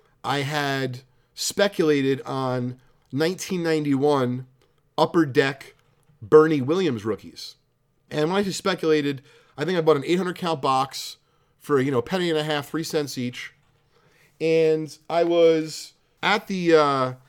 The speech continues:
Freehold Raceway Mall. So I grew up in Manalapan, New Jersey, generally, even though I was born in Brooklyn, New York. And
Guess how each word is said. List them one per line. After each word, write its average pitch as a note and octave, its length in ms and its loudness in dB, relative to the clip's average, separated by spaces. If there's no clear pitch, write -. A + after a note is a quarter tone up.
Freehold G#3+ 380 6
Raceway E3+ 300 2
Mall. D3 340 0
So D#3 140 -8
I C#3+ 60 -2
grew D3 180 6
up C#3 100 0
in B2+ 80 -8
Manalapan, C3+ 380 -2
New B2 80 -4
Jersey, A2 320 -6
generally, G#2+ 400 -6
even A2 160 -8
though G#2+ 60 -4
I - 20 0
was G2 100 -2
born A2 200 -2
in G2 40 -6
Brooklyn, G2 300 -6
New F#2+ 40 -10
York. G2+ 320 -10
And D#3 460 6